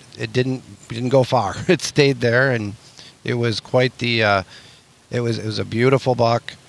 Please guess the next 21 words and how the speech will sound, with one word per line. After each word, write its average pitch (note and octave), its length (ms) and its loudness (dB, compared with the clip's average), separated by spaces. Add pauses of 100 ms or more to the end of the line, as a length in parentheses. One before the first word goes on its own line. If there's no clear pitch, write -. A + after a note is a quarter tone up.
(180)
Um, G2+ 480 -4 (680)
it A2+ 60 -2
was A2+ 140 -2
a G#2+ 40 -8
great B2+ 300 2
experience. B2 880 -2 (440)
We A#2+ 100 0
had A2 140 -4
covered A#2 320 2
a - 20 -2
lot A2+ 300 0
of G2+ 100 -4
ground, C3+ 640 0
but, A2+ 320 0 (320)
boy, A#2+ 320 0
we A2 140 -6
had G#2+ 120 -6
seen A#2 380 -4
so C3+ 480 0
many B2 340 0
opportunities. G2+ 1040 -4